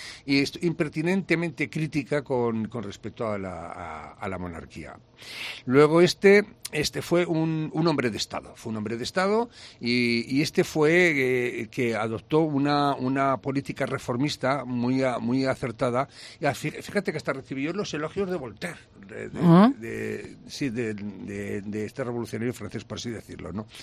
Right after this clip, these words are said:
Speaker 1: Intelectual y, y, y revolucionario francés. Y luego tuvo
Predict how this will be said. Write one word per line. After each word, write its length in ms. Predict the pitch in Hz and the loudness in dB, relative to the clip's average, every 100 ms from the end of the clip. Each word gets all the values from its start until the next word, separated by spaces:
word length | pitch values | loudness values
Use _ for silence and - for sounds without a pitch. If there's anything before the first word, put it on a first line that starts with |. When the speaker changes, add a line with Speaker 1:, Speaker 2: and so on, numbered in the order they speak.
| - | -4
Speaker 1:
Intelectual 640 | 131 135 117 110 127 156 - - - - - - - | -2 0 0 0 0 0 -2 -16 -20 -18 -18 -18 -4
y, 580 | 127 123 120 117 - 127 | 2 4 4 2 0 0
y, 20 | |
y 240 | 110 123 113 | 0 0 -2
revolucionario 520 | 113 107 - 110 127 | -2 -4 -2 -2 -2
francés. 480 | 107 92 - 78 - - - - | -4 -10 -10 -12 -12 -16 -10 0
Y 100 | 196 | 6
luego 360 | 233 220 226 - - - _ _ | 6 6 0 -4 -16 -20 _ _
tuvo 360 | - 185 180 | -2 2 2